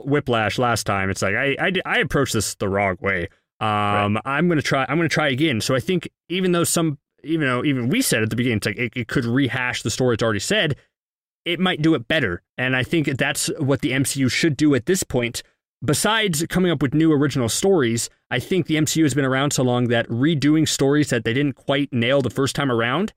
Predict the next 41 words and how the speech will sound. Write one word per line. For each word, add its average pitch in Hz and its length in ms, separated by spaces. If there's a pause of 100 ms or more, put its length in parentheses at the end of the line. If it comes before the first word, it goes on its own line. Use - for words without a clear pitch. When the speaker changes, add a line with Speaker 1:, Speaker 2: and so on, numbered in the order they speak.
(140)
Speaker 1:
would 175 140
be 175 100
great. 147 440
And 131 400
I 135 100
don't 156 140
think 147 140
anybody 151 380
would 135 220
have 135 180
a 117 40
problem 117 260
with 92 100
that. - 180 (140)
Speaker 2:
Totally. 185 320
And 117 140
like 147 160
I 151 60
said, 147 280
you, 110 180
you 113 180
pitch - 320
it 120 120
as, 104 440 (480)
uh, 101 380
not 139 300
"we're 127 160
trying 127 460
this 107 140
story 139 400
again 104 280
that 104 100
we 98 80
failed 117 320
at 101 140
the 101 80
first 113 260
time," 104 240
but 107 180
this 120 200
character 127 760